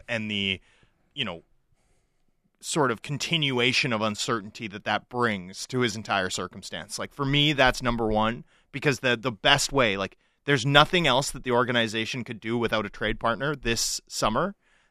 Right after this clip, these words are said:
that just significantly bolsters their own hand, right? All of a sudden you've got, you know, uh, especially if Boeser bounces back next season, which I would expect, um, you know, all of a sudden you've got a guy who's a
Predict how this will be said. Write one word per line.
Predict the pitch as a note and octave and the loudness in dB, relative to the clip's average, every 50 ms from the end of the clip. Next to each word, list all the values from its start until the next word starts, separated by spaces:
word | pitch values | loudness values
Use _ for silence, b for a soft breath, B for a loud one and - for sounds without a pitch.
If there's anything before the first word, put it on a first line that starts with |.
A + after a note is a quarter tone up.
| _ | _
that | - D#3 D3 | -2 -2 0
just | A2 - D3 B2 - - _ _ | 0 0 -2 -2 -2 -6 _ _
significantly | - - - - D#3 C#3+ A2+ B2 B2+ B2+ A2+ - C#3+ C3+ A#2+ C3 B2+ A2+ B2+ B2 A#2+ | -10 -6 -2 0 0 0 0 -2 -2 -4 -2 -4 -4 -4 -4 -4 -6 -4 -4 -2 -2
bolsters | A2+ - _ - A2+ A2+ A2+ - - - C#3 D3 D3+ A#2+ | -2 -4 _ -6 -6 -4 -4 -4 -4 -2 -2 -2 -2 0
their | - A#2+ A2 A2+ | 0 2 2 4
own | A2 A2+ | 4 2
hand, | A2 - A2 F#2+ F2+ D#2+ D2+ D#2 - _ _ _ _ _ | 0 -2 -2 -2 -4 -4 -8 -12 -16 _ _ _ _ _
right? | - A#2+ C#3 D3 | 4 4 4 6
All | - C#3+ D3+ | 6 6 6
of | D#3+ D3 | 6 6
a | D3 | 4
sudden | - E3 D3 C#3 C#3 C3+ | 4 6 6 6 4 0
you've | C3 B2 A2 - | -2 -4 -2 2
got, | C3 A#2 A2 A2 G#2+ - _ _ _ _ _ _ _ _ _ _ _ _ _ | 4 6 6 6 4 0 _ _ _ _ _ _ _ _ _ _ _ _ _
you | - C3+ | -8 -6
know, | A2+ G2+ G2+ - - | -4 -6 -6 -6 -6
uh, | C3 C3+ - - | -6 -6 -4 -4
especially | C3+ C3+ - - - E3 D3+ - D#3+ C#3+ | -6 -6 -2 2 4 4 4 6 4 2
if | B2+ - | 2 4
Boeser | - C#3 B2+ - D3 A2+ | 2 2 2 2 2 2
bounces | C3 A#2 A#2 - - G#2+ | 2 2 2 0 -4 -2
back | - C#3 D3 D#3 - - | 4 6 6 6 6 2
next | A#2+ G#2+ - | -4 -6 -6
season, | - A2+ G#2 F#2+ A#2 A#2 | -6 -8 -6 -6 -4 -4
which | A#2 A2 - | -4 -2 -2
I | A2 | -2
would | G#2 G#2 G#2 | -2 -2 -4
expect, | G2 - - - - D#3+ D3+ C3 B2 - - - - - _ _ _ _ _ _ _ _ _ _ _ - | -4 -4 -6 -2 2 4 4 4 4 2 -2 -10 -20 -20 _ _ _ _ _ _ _ _ _ _ _ 2
um, | C#3 C#3 C3 B2+ C3 B2+ B2 - _ _ _ _ - | 6 6 6 6 4 0 -4 -6 _ _ _ _ -4
you | E3+ D3+ | -2 0
know, | B2+ B2 | 2 4
all | B2+ C3+ | 6 4
of | C3+ | 4
a | B2 | 4
sudden | - - C3+ B2+ B2 | 2 0 0 0 0
you've | A#2 G2 | -2 0
got | - B2+ A#2+ | 0 0 2
a | A#2+ | 2
guy | G2+ A#2 A2 G#2+ G#2+ | 2 2 2 2 0
who's | G#2+ A2+ A2 G#2 G#2+ - - - _ _ _ _ _ - | -2 -6 -8 -6 -4 -4 -6 -6 _ _ _ _ _ -4
a | - A2 G2+ G2 | 0 0 0 0